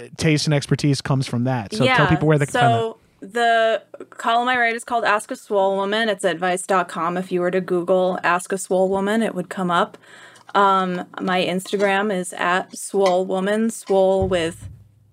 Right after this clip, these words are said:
Speaker 2: S W O L E, not S W O L L,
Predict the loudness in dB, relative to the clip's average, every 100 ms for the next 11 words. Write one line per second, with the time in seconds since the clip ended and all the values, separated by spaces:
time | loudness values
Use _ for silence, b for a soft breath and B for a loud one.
0 | _ _ -20 -20 -20 _ -2 -2 -2 0
1 | 2 2 0 0 -2 -2 0 0 -2 -2
2 | -2 -2 0 0 -2 -2 -6 -4 -4 -2
3 | -2 0 0 0 0 0 2 0 0 0
4 | -4